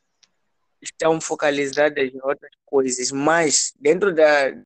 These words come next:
mas é mais, é fácil de influenciarem até mesmo sem, sem essa, essa tecnologia. Mas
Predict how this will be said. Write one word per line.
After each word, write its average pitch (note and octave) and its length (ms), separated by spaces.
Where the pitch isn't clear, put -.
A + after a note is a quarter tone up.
mas E3+ 400
é A3+ 120
mais, A3+ 400
é - 380
fácil G3+ 480
de C3+ 260
influenciarem D3 1120
até D#3+ 360
mesmo D3+ 460
sem, C#3+ 500
sem C#3+ 360
essa, C#3 520
essa C#3 240
tecnologia. C3+ 920
Mas C3+ 360